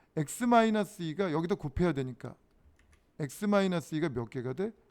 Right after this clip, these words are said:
무려 세 개가 되겠지. 요렇게. 그리고 적분상수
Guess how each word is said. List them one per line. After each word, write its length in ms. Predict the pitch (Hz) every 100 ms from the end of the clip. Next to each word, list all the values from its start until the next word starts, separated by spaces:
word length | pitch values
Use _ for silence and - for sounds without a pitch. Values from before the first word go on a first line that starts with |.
| _ -
무려 440 | 113 143 190 247
세 260 | 220 - 202
개가 220 | 180 175
되겠지. 540 | 151 110 - _ - _ _ _ _ _ _
요렇게. 400 | 127 117 - - _ _ _ _ _ _ _ _ _ - _
그리고 240 | - 160
적분상수 1160 | 165 139 - 185 190 190 190 165 - 233 254 269